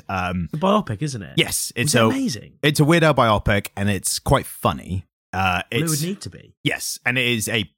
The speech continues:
Speaker 1: parody of biopics. But the great thing is that
Speaker 2: It's a
Speaker 1: it's,
Speaker 2: parody?
Speaker 1: it's a parody biopic about a man who has made his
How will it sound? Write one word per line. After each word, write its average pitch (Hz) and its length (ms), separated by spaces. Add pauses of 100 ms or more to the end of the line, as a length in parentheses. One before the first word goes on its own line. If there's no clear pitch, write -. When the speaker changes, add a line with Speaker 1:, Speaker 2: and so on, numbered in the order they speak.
(100)
Speaker 1:
parody 104 640
of 87 300
biopics. - 680 (360)
But 107 160
the 95 340
great 92 260
thing 147 340
is 104 160
that - 100
Speaker 2:
It's - 80
a 95 60
Speaker 1:
it's, - 100
Speaker 2:
parody? 370 640
Speaker 1:
it's - 240
a 101 60
parody 120 460
biopic 139 560 (280)
about 110 480 (100)
a 104 80
man 104 380
who 101 240
has 90 160
made 101 360
his 95 340